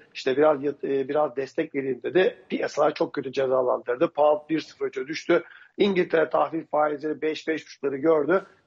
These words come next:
Neredeyse İngiltere gerçekten ipten düşüveriyordu. Hemen arkasından Rishi Sunak geldi. "Bir dakika, ben buradayım, ben bu işleri anlarım." dedi. Kendi Hazine ve Maliye Bakanı Jeremy Hunt da, e, "Piyasaların bir daha bizi cezalandırması, i-,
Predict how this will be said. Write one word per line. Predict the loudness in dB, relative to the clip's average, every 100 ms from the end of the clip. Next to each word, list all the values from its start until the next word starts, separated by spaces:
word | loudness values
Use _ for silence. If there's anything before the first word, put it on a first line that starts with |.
| -2
Neredeyse | 2 2 0 -6 -8
İngiltere | -8 -8 -6 -4
gerçekten | 0 0 0 -4 -2 -2
ipten | -4 0 0 0
düşüveriyordu. | -6 -2 -2 -2 0 0 0 _ _
Hemen | 0 0 0
arkasından | -2 -4 -14 -6 -2 -2 -4 _ -14
Rishi | -12 -12
Sunak | -8 -6 -6 -6
geldi. | -6 -4 -2
"Bir |
dakika, | 0 0 0
ben | 0 2
buradayım, | 0 0 2
ben | 4 2
bu | 2
işleri | 0 2
anlarım." | 4 4 4 2 0
dedi. | 2 2 2 -6 _ _
Kendi | 0 2 4 4 4
Hazine | 0 -2 0
ve | 0
Maliye | 2 2 2 -2
Bakanı | -2 -2 -2 0
Jeremy | 2 2 2
Hunt | 2 0 2
da, | 2 2 -2 _ _ -10
e, | -6 -6 -6 _
"Piyasaların | -4 -4 -2 -2 -2
bir | 0
daha | 2 2
bizi | 0 -6
cezalandırması, | -2 0 2 0 -2 0
i-, | 2 0 -4